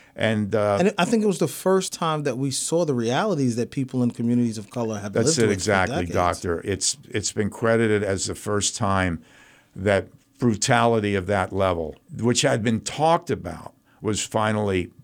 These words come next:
Speaker 1: put right
Speaker 2: It
Speaker 1: in
Speaker 2: wasn't
Speaker 1: front of you.
Speaker 2: believed, though, right? Like, like, some, you have to see it to believe it for some people, right?
Speaker 1: Absolutely.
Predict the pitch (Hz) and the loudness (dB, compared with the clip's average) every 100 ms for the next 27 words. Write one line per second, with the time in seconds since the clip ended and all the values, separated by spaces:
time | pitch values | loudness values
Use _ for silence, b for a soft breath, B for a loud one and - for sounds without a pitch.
0 | - 117 117 98 95 170 202 190 160 151 | -4 -2 0 -2 2 4 4 4 4 4
1 | 175 165 131 98 80 - 110 123 113 117 | 2 0 -2 -8 -10 -10 -2 -2 -2 -6
2 | 113 120 104 - 160 165 B B B B | -4 -6 -6 -6 -6 -8 B B B B
3 | 165 - 143 - 185 147 135 131 143 131 | 2 4 2 4 4 2 0 2 4 2
4 | - 113 120 110 104 90 98 113 113 143 | -2 -2 -2 -2 -6 -8 -8 -8 -4 0
5 | 147 - 180 208 196 95 | 0 0 2 2 2 -2